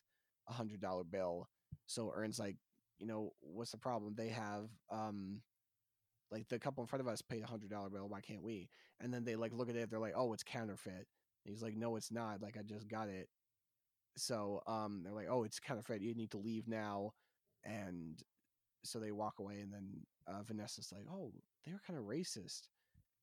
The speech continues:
And then they go to a club, and they try to get in, and, um, nobody else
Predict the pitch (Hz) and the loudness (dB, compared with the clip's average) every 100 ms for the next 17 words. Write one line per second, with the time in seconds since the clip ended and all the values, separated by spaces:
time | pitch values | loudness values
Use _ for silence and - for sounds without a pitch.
0 | - 139 143 127 120 117 110 - 110 101 | -6 0 2 2 2 2 0 0 0 0
1 | 101 98 - _ _ - - - 139 120 | 0 -2 -8 _ _ -14 -8 4 6 6
2 | 120 113 110 131 120 110 117 113 113 110 | 4 2 2 4 4 4 4 4 4 4
3 | 110 - 110 104 98 92 - - - _ | 2 0 0 0 -2 -2 -6 -10 -20 _
4 | _ _ _ _ 107 107 98 92 - 113 | _ _ _ _ 0 2 0 -2 -4 2
5 | 131 127 120 113 120 113 - | 4 6 6 4 4 2 2